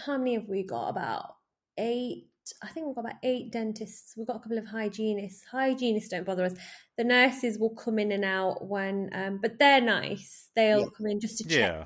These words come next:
Speaker 1: work, just to make sure the work's ready for them. It's usually the dentist. They'll just walk in whenever. But when we want them, we <laughs> hardly get to see them when we're
Speaker 2: Yeah.
Speaker 1: chasing them. But when they do, they'll just turn up as you're in the middle of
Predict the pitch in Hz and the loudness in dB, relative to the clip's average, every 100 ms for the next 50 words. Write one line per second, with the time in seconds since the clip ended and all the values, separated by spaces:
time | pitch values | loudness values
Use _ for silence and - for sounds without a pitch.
0 | - 220 214 196 - - - 220 185 - | -4 4 6 6 2 -8 -8 -4 -4 -2
1 | 202 202 202 196 190 - - 185 180 185 | -2 0 0 0 -2 -6 -4 -4 -4 -8
2 | 190 185 104 202 226 302 294 277 311 294 | -8 -4 -2 -2 0 4 6 8 6 6
3 | 269 226 233 220 220 214 254 240 247 233 | 4 2 2 0 -2 -2 0 2 0 -4
4 | 214 220 220 220 226 214 214 208 208 190 | 0 2 2 0 -2 -2 -2 -2 -2 -2
5 | 196 202 214 247 247 262 330 359 320 302 | -2 -2 2 4 6 8 10 12 10 8
6 | 262 262 220 220 226 220 277 - 311 269 | 8 6 6 6 4 6 6 12 12 12
7 | 247 233 226 269 - 269 254 196 202 226 | 10 4 4 2 4 4 6 6 4 4
8 | 220 180 139 247 120 - - 233 226 240 | 4 6 8 6 4 0 -8 -2 2 6
9 | 254 285 285 277 254 247 233 240 - - | 8 8 8 6 6 6 4 2 -6 0
10 | 269 254 233 226 - _ 285 311 339 320 | 4 4 4 0 -4 _ 6 10 10 8
11 | 302 277 269 254 240 226 226 220 | 6 8 8 8 8 10 8 8